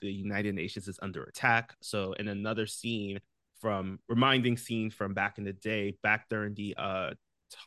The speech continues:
Targets episode from our insider trading, General Zeng is being chased by this very, another contender for our most Jack character of this week,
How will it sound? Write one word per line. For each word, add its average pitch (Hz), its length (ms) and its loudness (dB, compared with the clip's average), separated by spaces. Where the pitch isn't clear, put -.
Targets 110 540 0
episode 92 640 -4
from 98 140 -4
our 95 100 -2
insider 98 400 -4
trading, 95 480 -4
General 131 340 4
Zeng 113 600 0
is 107 320 0
being 113 400 0
chased - 720 0
by 98 680 2
this 101 380 -2
very, 127 920 4
another 127 440 4
contender 120 680 2
for 110 280 2
our 98 80 0
most 120 300 2
Jack 117 240 4
character 107 580 2
of 101 240 0
this 104 240 -6
week, 104 300 -4